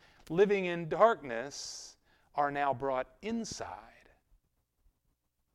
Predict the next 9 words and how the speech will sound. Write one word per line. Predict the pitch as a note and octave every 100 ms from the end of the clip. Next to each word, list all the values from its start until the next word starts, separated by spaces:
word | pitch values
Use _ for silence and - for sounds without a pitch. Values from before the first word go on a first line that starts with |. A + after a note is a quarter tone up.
| -
and | A#2+
exposed | A#2+ - C#3 C#3 C3+
to | C#3
the | A#2
great | A#2 A2+
light | A2 G2+ G2 G2 - - _ _ _ _ _ _ _ _ _ _ _ _
of | B2 A2
God's | G#2 F#2+
mercy. | G2 F#2+ F2+ - A#2 -